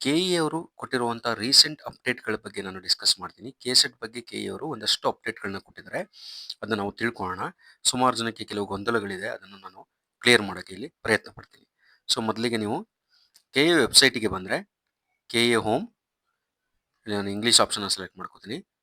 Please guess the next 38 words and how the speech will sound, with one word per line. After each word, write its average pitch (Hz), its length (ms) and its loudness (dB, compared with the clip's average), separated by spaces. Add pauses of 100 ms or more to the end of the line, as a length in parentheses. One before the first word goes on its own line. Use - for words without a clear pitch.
(280)
So, - 100 2
ಇಲ್ಲಿ 104 160 0
ನೋಡಿ 101 260 -2 (920)
ಹೋಮಲ್ಲಿ, 120 540 0 (500)
so, 139 80 2
ಇಲ್ಲೊಂದಷ್ಟು 131 440 2
ಲೇಟೆಸ್ಟ್ 120 340 4
ಅನೌನ್ಸ್‌ಮೆಂಟ್ಸ್ 113 580 4
ಮಾಡಿದ್ದಾರೆ. 98 600 -6 (360)
But 135 120 0
ನಾವು 139 140 4
ಡೈರೆಕ್ಟ್ 123 340 4
ಆಗಿ 127 80 6
ಇಲ್ಲಿ 123 140 0
ಅಡ್ಮಿಷನ್ಸ್‌ಗೆ 135 760 4
ಕ್ಲಿಕ್ 101 280 -10
ಮಾಡಿ, 98 360 -6 (360)
ಇಲ್ಲಿ 143 200 0
ಬಂದ್ರೆ 117 380 2
ಕರ್ನಾಟಕ 127 600 4
ಸ್ಟೇಟ್ 117 280 2
ಎಲಿಜಿಬಿಲಿಟಿ 107 480 -4
ಟೆಸ್ಟ್ 107 500 -4
ಕೆ 110 120 0
ಸೆಟ್ 156 240 4 (160)
ಟೂ 120 60 -8
ತೌಸಂಡ್ 110 320 0
ಟ್ವೆಂಟಿ 101 200 -6
ಫೈವ್ 110 160 0
ನ 104 40 -6
ಕ್ಲಿಕ್ - 260 -16
ಮಾಡಿ, 101 140 -8
ಯಾಕಂದ್ರೆ 113 260 -8
ಇಲ್ಲಿ 101 160 -8
ಅದ್ರ 101 140 -8
ಬಗ್ಗೆ 104 240 -10
ಮಾತ್ರ 98 320 -12
ಮಾಹಿತಿನ 95 360 -18